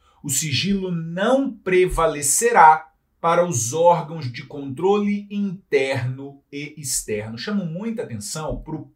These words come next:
poderá ter caráter sigiloso. Porque, meus amigos, veja, na Lei treze mil trezentos e três, a Lei das Estatais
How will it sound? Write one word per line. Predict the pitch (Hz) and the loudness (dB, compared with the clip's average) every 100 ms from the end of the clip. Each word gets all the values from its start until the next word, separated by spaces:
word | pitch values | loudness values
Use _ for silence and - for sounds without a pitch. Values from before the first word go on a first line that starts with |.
| _ | _
poderá | 214 247 233 165 214 208 165 147 165 170 - - _ _ | 10 10 8 4 4 4 2 8 8 8 4 -8 _ _
ter | 151 | -4
caráter | 131 147 123 131 127 127 | 4 4 4 -2 -6 -10
sigiloso. | - 127 120 135 107 101 104 - _ _ _ _ _ _ _ _ _ - - - _ _ | -10 -8 -8 -8 -8 -8 -12 -18 _ _ _ _ _ _ _ _ _ -20 -20 -20 _ _
Porque, | 101 - 143 | -14 -6 -6
meus | 139 120 | -4 -4
amigos, | 110 117 143 120 98 | -4 -6 -6 -8 -10
veja, | 92 139 139 107 92 - | -10 -8 -8 -8 -12 -10
na | 120 | -6
Lei | 123 147 156 | -4 -6 -8
treze | 151 143 120 127 | -10 -8 -6 -6
mil | 143 180 | -8 -8
trezentos | 147 127 135 135 107 | -8 -8 -8 -10 -12
e | 110 | -12
três, | - 120 143 110 | -10 -8 -6 -6
a | 107 | -8
Lei | 117 147 | -8 -8
das | 127 113 | -8 -10
Estatais | - 98 - 131 180 202 - - | -10 -12 -2 2 2 0 -8 -20